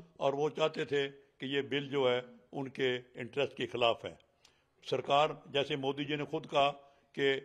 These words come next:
उनको कन्विंस नहीं करा पाई, तो मैं समझता हूँ ये बहुत बड़ा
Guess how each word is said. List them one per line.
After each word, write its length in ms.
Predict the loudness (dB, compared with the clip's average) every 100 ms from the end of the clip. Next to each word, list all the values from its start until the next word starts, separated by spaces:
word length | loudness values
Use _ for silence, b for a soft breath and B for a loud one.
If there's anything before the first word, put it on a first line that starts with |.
| -14 _ _ -10
उनको 300 | -6 -6 -6 -4
कन्विंस 420 | -4 -4 -8 -6
नहीं 160 | -6 -2
करा 200 | -2 -2
पाई, 220 | -4 -12 -12 b b -8
तो 60 |
मैं 220 | 0 0
समझता 340 | 0 -8 -2 0
हूँ 220 | 0 -4 b b -8
ये 140 | -6
बहुत 340 | -2 4 4 4
बड़ा 240 | 2 2